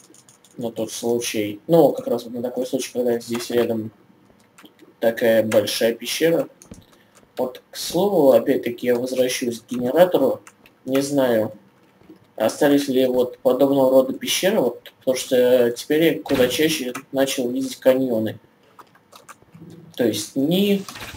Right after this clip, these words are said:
Ай, да! Это что, твою мать? О,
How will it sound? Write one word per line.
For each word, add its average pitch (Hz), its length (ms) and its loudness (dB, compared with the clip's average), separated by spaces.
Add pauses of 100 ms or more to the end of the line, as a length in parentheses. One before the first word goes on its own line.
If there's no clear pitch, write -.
(260)
Ай, 494 280 10 (1300)
да! 139 60 -4
Это 123 280 -4
что, - 400 -2 (120)
твою 160 480 2
мать? 190 800 -4 (1120)
О, 120 520 8